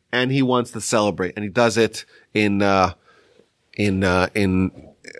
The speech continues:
lavish fashion. Hundred eighty days of celebration plus seven days. And the very first chapter really sets the tone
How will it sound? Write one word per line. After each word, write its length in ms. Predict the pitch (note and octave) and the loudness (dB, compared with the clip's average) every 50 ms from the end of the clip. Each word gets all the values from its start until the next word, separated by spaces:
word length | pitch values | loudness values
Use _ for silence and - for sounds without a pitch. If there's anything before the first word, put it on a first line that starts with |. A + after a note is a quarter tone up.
| - G#2 | -14 -10
lavish 480 | A2+ A#2 A#2+ A#2 B2 G#2+ A#2 A2 - - | -4 -2 0 0 0 0 0 0 0 -2
fashion. 580 | - - A2 G2+ F#2+ F#2+ - - - D#2 - | -2 -2 -2 0 0 -2 -2 -4 -6 -8 -8
Hundred 280 | - G2 C#3 C#3+ C3 C3 | -4 -2 -2 0 0 0
eighty 160 | A#2 A#2+ A2+ | 0 0 2
days 240 | G#2+ B2 B2 B2 F#2 | 2 2 2 2 0
of 80 | G2 - | -2 -4
celebration 760 | - A2 F#2+ G2 F#2 D3 E3+ E3 - - D#3+ C#3+ C3+ C3+ C3+ - - _ - | -2 -2 -2 0 2 2 2 2 2 2 2 2 2 0 -4 -8 -18 _ -4
plus 200 | - B2 A2+ - | 0 0 0 0
seven 300 | - - B2 A#2 A2 G#2+ | 2 0 0 2 0 0
days. 520 | G2+ A2 G#2+ A#2+ D#3 G#3 A3 - - - - _ - - - _ _ _ | 0 2 2 4 2 2 0 -2 -6 -10 -12 _ -20 -20 -20 _ _ _
And 260 | C3+ C3+ C3+ C#3 C#3 | 0 0 2 2 0
the 60 | C3 B2+ | 0 0
very 180 | D#3 F3 G3 | 0 0 0
first 300 | F#3 - F#3 D#3 - - | 0 0 0 0 0 -2
chapter 440 | - - F3 F3+ F#3 - - D3 A#2+ | -4 -2 0 -2 -2 -2 0 0 0
really 300 | G#2+ A#2 C3+ C#3 C#3+ B2+ | 2 2 2 2 2 0
sets 420 | - - - - C#3+ C#3 - - | 0 0 0 0 -2 -2 -2 -6
the 140 | - - A2+ - - _ | -6 -8 -10 -10 -10 _
tone 680 | - - F3 F3+ F3 D#3 C3+ B2 A#2 A2+ A2 A2 A2 | -8 -2 0 2 2 4 2 2 2 0 -2 -4 -6